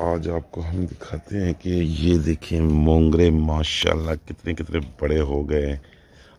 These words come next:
अब मोंगरों का सालन भी हमारे घर में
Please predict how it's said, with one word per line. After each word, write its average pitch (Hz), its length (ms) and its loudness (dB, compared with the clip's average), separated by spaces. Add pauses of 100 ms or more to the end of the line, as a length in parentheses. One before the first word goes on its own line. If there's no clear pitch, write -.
(100)
अब 78 160 0
मोंगरों 80 520 2
का 80 120 0
सालन 78 600 -2
भी 80 120 -2
हमारे 78 380 -4
घर 71 300 -8
में 80 220 -4